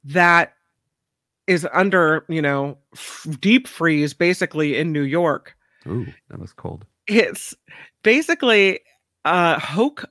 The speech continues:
Speaker 1: Lake is where this is. And this is a lakeshore restaurant, um, that is facing a freeze.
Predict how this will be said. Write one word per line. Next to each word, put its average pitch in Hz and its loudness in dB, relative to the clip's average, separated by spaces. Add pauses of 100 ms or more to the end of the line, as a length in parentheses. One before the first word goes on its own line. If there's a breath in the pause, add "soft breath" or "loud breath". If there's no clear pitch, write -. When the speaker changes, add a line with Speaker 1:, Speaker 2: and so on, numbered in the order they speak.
Speaker 1:
Lake 156 -4 (680 soft breath)
is 165 2
where 156 -2
this 147 -6
is. 143 -4
And 165 -4
this 170 -4
is 170 -6
a 185 0
lakeshore 202 0
restaurant, 160 -4 (640 loud breath)
um, 151 0 (140)
that 165 0 (480)
is 196 0
facing 240 0
a 165 -2
freeze. 190 -4